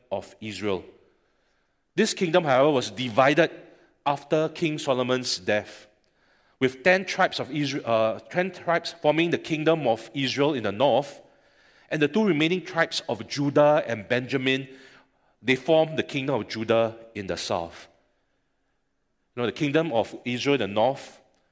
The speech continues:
they just had a succession of bad kings. That led to God judging them, and they were brought into exile by the Assyrians in seven two one B C.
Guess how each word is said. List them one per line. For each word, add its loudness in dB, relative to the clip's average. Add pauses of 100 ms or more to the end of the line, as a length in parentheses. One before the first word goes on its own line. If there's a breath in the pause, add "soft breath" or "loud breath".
(1080)
they 0
just 0
had -6
a -4
succession -4
of -6
bad -2
kings. -8 (1000)
That 2
led 2
to -2
God 0
judging 0
them, 0 (340 loud breath)
and -4
they 4
were 2
brought 2
into -2
exile 0
by 0
the -4
Assyrians -4 (560 soft breath)
in -2
seven -2
two -10
one 0
B -12
C. -10